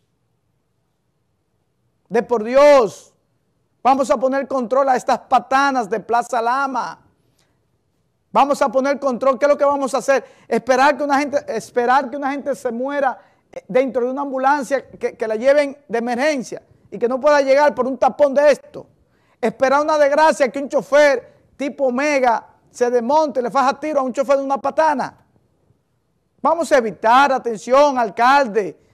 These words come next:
de San Francisco de Macorís, Siquio N G de la Rosa, atención, Daniel Ca-, eh, eh, Canela, del Intran,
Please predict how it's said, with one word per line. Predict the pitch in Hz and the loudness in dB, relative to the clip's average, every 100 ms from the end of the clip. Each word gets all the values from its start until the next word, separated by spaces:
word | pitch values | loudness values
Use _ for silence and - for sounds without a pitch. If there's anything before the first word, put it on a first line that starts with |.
| _ | _
de | - | -12
San | 170 214 | -6 -6
Francisco | 202 196 254 214 254 | -8 -10 -12 -4 -4
de | 247 | -2
Macorís, | 226 214 240 262 - _ _ _ | -6 -4 -2 -2 -8 _ _ _
Siquio | - 196 233 | -12 -6 0
N | 262 | 0
G | 247 | 2
de | 247 | 0
la | 240 | 0
Rosa, | 175 214 269 247 - 123 - _ - _ _ _ | -2 2 2 2 -4 -8 -10 _ -20 _ _ _
atención, | 190 196 240 - 254 294 294 | -6 -4 -6 -2 0 0 0
Daniel | 262 247 240 262 294 302 277 - | 0 0 0 -2 0 -2 -2 -6
Ca-, | 185 214 | -6 -6
eh, | 220 208 | -6 -8
eh, | 196 | -6
Canela, | 202 233 285 294 247 160 - _ _ _ _ | -4 -2 0 0 0 -4 -8 _ _ _ _
del | 202 | -6
Intran, | 220 180 240 277 294 233 165 | -6 -4 0 2 2 -2 -10